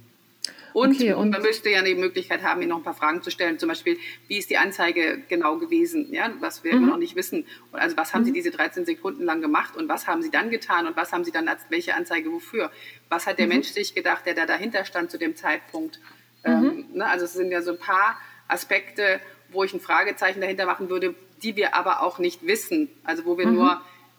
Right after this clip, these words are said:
Speaker 1: ja jetzt eigentlich, ähm, nicht wohlwollend unterstellen, dass das schiefgelaufen ist. Und vielleicht ist es nicht schiefgelaufen, sie haben sich Gedanken gemacht und wenn wir eine Antwort hätten, würden wir sagen, "Hm, das war klug,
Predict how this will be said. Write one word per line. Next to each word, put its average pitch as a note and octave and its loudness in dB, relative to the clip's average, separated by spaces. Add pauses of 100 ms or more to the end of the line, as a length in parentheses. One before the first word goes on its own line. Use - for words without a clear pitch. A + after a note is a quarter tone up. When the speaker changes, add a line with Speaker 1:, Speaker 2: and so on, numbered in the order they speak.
(140)
Speaker 1:
ja F3 0
jetzt F3 0
eigentlich, D#3+ 2
ähm, E3 -2
nicht G3+ -6
wohlwollend G3+ 0
unterstellen, F#3 0
dass F3 2
das F3 0
schiefgelaufen D#3+ -2
ist. - -4
Und F3 -4
vielleicht A3+ 0
ist G#3 -2
es F#3 -6
nicht C4 0
schiefgelaufen, F3+ -2
sie F3 -2
haben G3+ 0
sich - -16
Gedanken F#3+ -2
gemacht G3 -2
und F3+ -4
wenn F3 -2
wir F3 -2
eine F3 -2
Antwort G3+ -4
hätten, G3+ -8
würden F#3 -8
wir F3+ -6
sagen, F3 -2
"Hm, G#3+ -8
das - -10
war E3 -6
klug, - -6